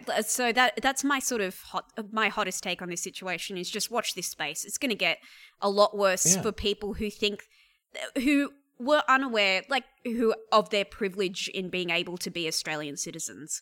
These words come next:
Speaker 2: Mm-hmm.
Speaker 1: This family's very much a canary in the coal mine. Every asylum seeker that we've treated horribly and has died in our care is a canary in the coal mine for the way in which
Speaker 2: Mm.
Speaker 1: the government really just wants to treat its own citizens.
Speaker 2: And, and you, you do see, like,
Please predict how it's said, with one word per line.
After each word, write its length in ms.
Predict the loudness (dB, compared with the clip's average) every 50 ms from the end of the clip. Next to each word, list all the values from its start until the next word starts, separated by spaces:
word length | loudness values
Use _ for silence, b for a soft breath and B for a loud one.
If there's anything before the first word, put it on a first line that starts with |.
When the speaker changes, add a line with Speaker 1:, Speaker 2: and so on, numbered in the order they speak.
| -10 _ -8
Speaker 2:
Mm-hmm. 300 | -6 -6 -4 -4 -4 -6 -2 -2
Speaker 1:
This 160 | 0 0 4
family's 320 | 6 6 6 6 4 2 2
very 160 | 2 2 2 0
much 180 | -2 -4 -6 -8
a 40 |
canary 380 | -8 -6 -4 -2 -2 -2 -2 -2
in 60 | -4 -6
the 60 | -8
coal 260 | -6 -6 -6 -6 -4
mine. 240 | -2 -2 -2 -2 4 4
Every 280 | 4 4 4 2 2
asylum 400 | 2 2 2 2 2 2 0 -2 -2
seeker 300 | -4 -4 -4 -6 -6 -6
that 180 | -6 -4 -4
we've 220 | -2 -2 -2 -2 -4
treated 420 | -6 -4 -2 -2 -2 -2 -4 -6
horribly 520 | -6 -4 -2 -2 -2 -2 -4 -4 -4 -4 -4
and 100 | -4 -4 -4
has 200 | -4 -6 -6 -4
died 340 | -4 -4 -2 -2 -4 -4
in 80 | -4 -6
our 120 | -6 -8 -8
care 420 | -8 -10 -8 -6 -4 -4 -6 -6 b b b b b _
is 180 | 0 0 2 0
a 40 | -2
canary 360 | -4 -6 -6 -4 -4 -4 -6
in 60 | -6
the 60 | -8
coal 240 | -8 -8 -8 -8 -6
mine 320 | -6 -6 -4 -4 -6 -8 b b b b b b -2
for 180 | 2 2 2
the 120 | 2 2 4
way 200 | 6 6 6 6
in 140 | 4 0 -2
which 120 | -2 0 0 0 0 0
Speaker 2:
Mm. 20 |
Speaker 1:
the 80 | 0 0
government 340 | 0 0 0 2 0 0 0
really 180 | 0 -2 -2 -2
just 180 | -2 -4 -6 -6
wants 180 | -6 -6 -6 -6
to 80 | -8
treat 200 | -8 -8 -8 -8 -8
its 120 | -10 -12
own 120 | -12 -12 -12
citizens. 640 | -14 -14 -14 -14 -14 -14 -14 -12 -8 -8 -8 -10 -12 _ _
Speaker 2:
And, 200 | 0 0 0 2 2
and 200 | 2 2 2 0
you, 280 | -2 -2 0 0 0 -2 -2
you 140 | -4 -2 0
do 200 | 2 2 2 2
see, 260 | 2 2 2 4 4 4
like, 340 | 2 0 0 -4 -10 -20